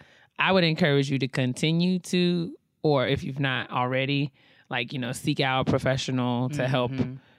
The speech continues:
Speaker 1: you kinda navigate these thoughts and make sure that you're just thinking about things and considering all things that, that,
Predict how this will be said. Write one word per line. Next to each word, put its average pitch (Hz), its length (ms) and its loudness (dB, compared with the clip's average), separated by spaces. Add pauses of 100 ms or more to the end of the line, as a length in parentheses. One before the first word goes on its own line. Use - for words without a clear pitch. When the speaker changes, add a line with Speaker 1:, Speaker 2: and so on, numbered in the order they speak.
Speaker 1:
you 127 340 2
kinda 123 300 -2
navigate 123 500 -2
these 131 240 0
thoughts 127 320 2
and 127 220 2
make 165 140 2
sure 151 280 2
that 143 180 -8
you're 135 120 0
just 131 260 -6
thinking 131 540 -2 (400)
about 131 420 0
things 135 340 0
and 135 140 -6
considering 135 640 2
all 131 240 2
things 131 360 0
that, 123 120 -2 (120)
that, 123 300 0